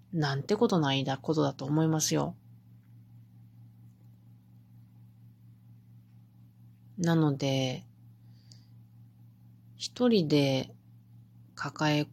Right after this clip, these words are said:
込む。それを押し殺そうとすると、ギャップがどんどん大きくなって、どんどん辛くなってしんどくなります。だからね、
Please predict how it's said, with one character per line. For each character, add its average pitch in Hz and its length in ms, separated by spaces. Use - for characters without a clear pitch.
込 - 240
む。 175 300
そ - 220
れ 170 160
を 165 400
押 180 100
し - 260
殺 180 300
そ 175 300
う 151 40
と 143 260
す - 220
る 156 140
と、 165 480
ギ 165 140
ャ 160 60
ッ 151 60
プ 165 200
が 160 120
ど 180 180
ん 160 100
ど 151 100
ん 147 140
大 151 80
き - 120
く - 120
な 147 140
っ 139 40
て、 147 560
ど 170 160
ん - 20
ど 151 100
ん 143 100
辛 156 280
く 147 140
な 135 140
っ 135 40
て - 240
し 151 180
ん 147 60
ど 147 100
く 151 100
な 139 120
り 139 100
ま 143 180
す。 - 300
だ 160 80
か 147 160
ら 135 140
ね、 170 320